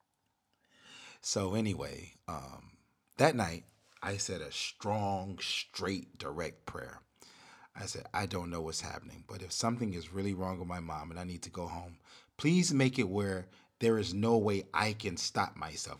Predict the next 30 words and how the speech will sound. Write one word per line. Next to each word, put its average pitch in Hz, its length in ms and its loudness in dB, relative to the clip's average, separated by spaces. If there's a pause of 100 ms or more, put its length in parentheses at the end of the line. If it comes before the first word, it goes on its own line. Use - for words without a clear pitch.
I'm 90 220 -4
going 87 220 -8
to - 120 -10
go 78 200 -8
home." - 260 -12 (320)
That's 107 220 0
what 107 100 2
I 101 80 2
said 85 340 -2 (640)
that 87 240 -6
night. 62 240 -10 (2500)
<clears throat> 131 360 4 (260)
This 98 160 -4
is 82 140 0
true, 120 540 0 (160)
true 90 340 -2
story. - 540 -10 (2500)
At 135 140 8
the 143 80 8
time 156 400 6
I 120 100 8
was 107 320 6
in 95 280 0
China, 92 460 -2
I 104 100 0
was 98 220 0
on 92 200 -2
a 76 260 -6 (340)
F 135 300 2
visa. - 480 -6